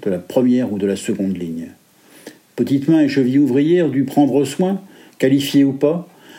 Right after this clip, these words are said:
elles continuent d'être mal payées, pas reconnues dans leurs rôles sociaux et économiques. Quant aux plus qualifiés, selon les dernières données de l'insee en deux mille dix-huit,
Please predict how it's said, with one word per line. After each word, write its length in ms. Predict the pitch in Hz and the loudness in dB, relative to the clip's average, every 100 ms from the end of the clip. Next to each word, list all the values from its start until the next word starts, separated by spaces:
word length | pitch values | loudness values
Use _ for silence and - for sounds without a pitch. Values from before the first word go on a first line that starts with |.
| - - | -20 -2
elles 180 | 139 135 | -2 0
continuent 380 | 202 175 196 175 | 0 2 2 2
d'être 260 | 135 139 | 0 2
mal 380 | 127 123 151 151 | 2 2 2 2
payées, 440 | 151 135 110 92 - _ _ - | 0 2 0 -4 -10 _ _ -2
pas 80 | 170 | 0
reconnues 480 | 170 160 156 156 151 | 2 2 2 2 2
dans 100 | 139 | 2
leurs 140 | 127 | 0
rôles 260 | 110 127 120 | 0 -2 -2
sociaux 420 | - 123 - 120 | -2 -2 0 0
et 80 | 113 | 0
économiques. 680 | 101 104 98 87 85 - - _ _ _ _ - - | -2 -4 -4 -4 -8 -14 -20 _ _ _ _ -20 -6
Quant 120 | 175 | -2
aux 100 | 190 | 0
plus 180 | 147 151 | 0 0
qualifiés, 600 | 123 113 95 - 87 87 _ _ - | 0 0 -4 -6 -8 -8 _ _ -4
selon 200 | 123 139 | 0 2
les 100 | 139 | 2
dernières 340 | 143 160 160 | 2 2 2
données 220 | 135 139 | 2 2
de 80 | 131 | 2
l'insee 400 | 113 131 127 156 | 2 0 0 0
en 80 | 139 | 0
deux 100 | 107 | 0
mille 160 | 107 107 | 0 0
dix-huit, 500 | 120 127 170 175 | 0 0 -2 -2